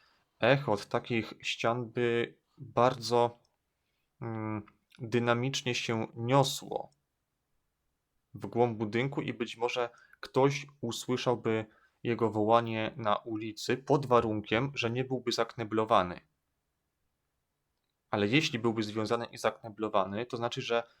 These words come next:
na pewno nasz bohater nie znajduje się tutaj dobrowolnie. Na początku też zakładałem, że, e, t-,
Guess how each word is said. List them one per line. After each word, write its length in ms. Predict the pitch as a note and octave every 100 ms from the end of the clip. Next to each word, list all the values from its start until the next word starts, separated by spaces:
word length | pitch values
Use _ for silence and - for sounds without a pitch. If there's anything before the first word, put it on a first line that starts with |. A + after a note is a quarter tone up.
| -
na 80 |
pewno 240 | A#2 C#3+ C#3+
nasz 180 | B2+ A2+
bohater 520 | A2+ C3+ C3+ B2 -
nie 200 | A#2+ C#3+
znajduje 500 | C#3+ B2+ A#2+ A#2 A#2
się 200 | - G#2+
tutaj 440 | G2+ - G2+ G2 -
dobrowolnie. 920 | G2+ A2 G2+ G2+ F#2+ A#2 F#2+ F2 - - _ _ _ - - _ _ _ _ _ _ _ _ _ _ _ A2+
Na 40 |
początku 360 | B2 C3 C#3+ C#3
też 300 | B2+ A#2 -
zakładałem, 680 | A#2 A2+ - A2 A#2+ B2 A#2
że, 480 | G#2+ A2 A2 G#2+ G#2+ _ _
e, 220 | G#2+ G#2
t-, 180 | G2+